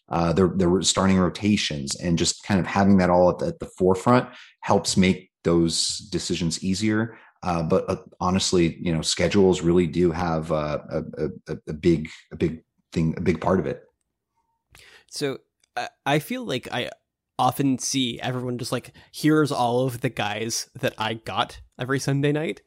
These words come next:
Speaker 2: Um, and it feels like everybody's sort of in on everybody. Uh, it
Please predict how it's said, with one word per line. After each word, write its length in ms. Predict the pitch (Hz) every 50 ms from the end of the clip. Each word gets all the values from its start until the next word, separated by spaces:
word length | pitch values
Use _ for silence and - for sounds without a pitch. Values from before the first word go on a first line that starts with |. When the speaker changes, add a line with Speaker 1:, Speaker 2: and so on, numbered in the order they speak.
| _ _ -
Speaker 2:
Um, 220 | 123 120 113 - -
and 80 | 160 175
it 100 | 170 160
feels 220 | - 262 262 -
like 160 | 254 226 - -
everybody's 640 | - 143 135 165 160 143 143 135 139 131 - - -
sort 320 | - - - 127 135 143
of 140 | 151 135 143 -
in 120 | - 123
on 200 | 123 104 117 117 -
everybody. 580 | - 107 107 123 135 131 - - 165 175 175 - _ _ _ _ - _ _ _
Uh, 140 | - 131 - - - _ _ _ _ _ _ _ _ _ _ _ _ -
it 140 | 175 170